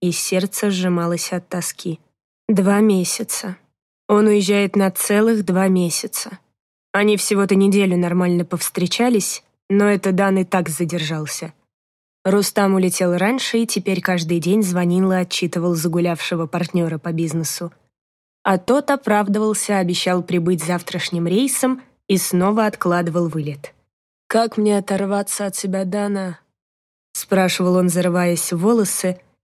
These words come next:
а она только тёрлась лицом о колючие щёки и дожидалась, пока он поймает губами её губы. Дальше начиналась настоящая пытка. Данка больше не приезжала в дом Баграева. Их свидания проходили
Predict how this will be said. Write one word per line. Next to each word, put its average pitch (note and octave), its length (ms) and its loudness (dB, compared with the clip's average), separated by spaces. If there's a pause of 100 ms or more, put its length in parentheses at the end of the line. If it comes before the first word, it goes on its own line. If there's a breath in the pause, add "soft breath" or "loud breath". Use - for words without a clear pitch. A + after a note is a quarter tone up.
(140)
а F#3+ 180 2
она F#3 160 4
только F#3 320 2
тёрлась G#3 540 2
лицом F#3+ 400 2
о F#3 60 2
колючие F3 520 -2
щёки A3+ 540 -2 (280)
и G3 80 4
дожидалась, F#3 680 2
пока F3+ 280 0
он F3+ 160 2
поймает E3+ 500 0
губами E3+ 440 0
её E3 380 0
губы. D3+ 400 -6 (880)
Дальше G3+ 440 2
начиналась F#3 680 2
настоящая F3 840 -2
пытка. D#3+ 520 -8 (760)
Данка G3+ 380 4
больше G3+ 340 2
не G3 100 6
приезжала G3 540 4
в D#3+ 80 -4
дом F3 220 2
Баграева. F3 600 -2 (360)
Их G#3 180 4
свидания G3 560 4
проходили F3+ 680 0